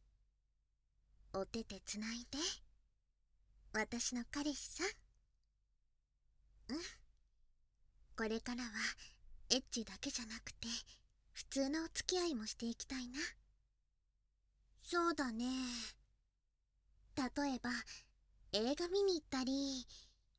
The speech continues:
水族館行ったり、ネズミパーク行ったり。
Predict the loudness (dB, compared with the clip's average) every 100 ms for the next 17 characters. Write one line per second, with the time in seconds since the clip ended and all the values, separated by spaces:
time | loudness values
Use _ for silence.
0 | _ -2 0 2 4 2 4 4 4 4
1 | 0 -2 -2 -2 -6 -10 -18 -20 -20 -20
2 | -20 -20 -8 0 0 2 2 2 2 2
3 | 2 2 -2 -10 -10 -6 -6 -6 -4 -2
4 | -2